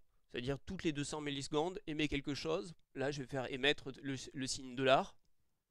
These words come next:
et je vais en prendre que cinq. L'opérateur take permet de limiter. J'ai pareil un observable de letter. Quand je termine par dollar, c'est qu'il y a un observable. Et je vais pouv-, je vais vouloir qu'il, je vais, je, lui aussi, je veux qu'il émette.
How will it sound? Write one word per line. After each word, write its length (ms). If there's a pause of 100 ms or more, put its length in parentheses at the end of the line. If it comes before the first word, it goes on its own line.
(320)
et 80
je 80
vais 40
en 100
prendre 220
que 120
cinq. 400 (480)
L'opérateur 520
take 360
permet 320
de 40
limiter. 460 (1400)
J'ai 260
pareil 320
un 100
observable 640
de 80
letter. 380 (880)
Quand 140
je 80
termine 300
par 160
dollar, 260
c'est 120
qu'il 100
y 20
a 40
un 60
observable. 560 (680)
Et 260 (100)
je 100
vais 80
pouv-, 320
je 120
vais 60
vouloir 380
qu'il, 640
je 80
vais, 220
je, 80
lui 260
aussi, 220
je 60
veux 60
qu'il 220
émette. 340